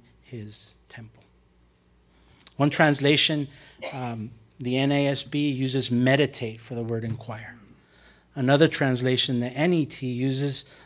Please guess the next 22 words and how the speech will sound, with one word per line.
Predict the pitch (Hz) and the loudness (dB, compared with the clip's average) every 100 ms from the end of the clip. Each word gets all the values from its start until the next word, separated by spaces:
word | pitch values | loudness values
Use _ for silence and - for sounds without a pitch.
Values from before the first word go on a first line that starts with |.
| - | -4
the | |
word | 127 123 117 - | 0 0 -2 -10
contemplate | - 156 156 139 139 117 - 110 - | -6 -4 -2 -4 -6 -8 -10 -12 -14
for | - 117 | -10 -8
the | 117 | -6
word | 113 | -6
inquire, | 110 107 - 120 113 104 - - | -8 -10 -10 -8 -6 -8 -14 -10
which | 131 - | -8 -2
are | 139 | -2
both | 117 107 143 165 160 - - - - _ | -2 0 4 4 2 -8 -20 -20 -20 _
two | - 185 | 0 0
words | 156 139 151 143 | 6 6 6 4
that | 127 | -2
describe | 110 110 - 131 123 117 | -2 -4 -2 -4 -4 -6
prayer, | - 123 123 107 101 - _ | -14 -8 -6 -6 -10 -20 _
seeking. | - - 131 120 120 117 _ _ _ _ _ _ _ _ _ | -6 -4 -6 -8 -16 -18 _ _ _ _ _ _ _ _ _
That's | - | -14
how | - | -8
we | 170 139 | -4 -4
dwell | 117 131 147 143 | -4 -4 -2 -4
with | 113 - | -6 -10
God. | 104 - | -16 -16